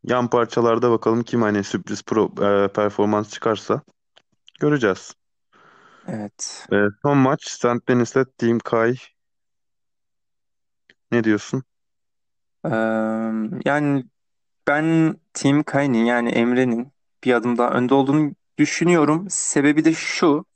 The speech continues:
Speaker 2: hemen açıklayayım. Çok formda bir Kendrick Nunn var.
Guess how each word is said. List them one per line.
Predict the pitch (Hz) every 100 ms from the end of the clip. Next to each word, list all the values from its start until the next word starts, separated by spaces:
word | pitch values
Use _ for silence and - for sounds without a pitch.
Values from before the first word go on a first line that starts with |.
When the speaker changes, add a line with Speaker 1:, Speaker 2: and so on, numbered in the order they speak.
| -
Speaker 2:
hemen | 120 117 120 -
açıklayayım. | - 123 - - 117 120 _ _ _ _ _ _ -
Çok | 156 160
formda | 156 143 156 170
bir | -
Kendrick | 156 147 147 -
Nunn | 139 131
var. | 131 135 -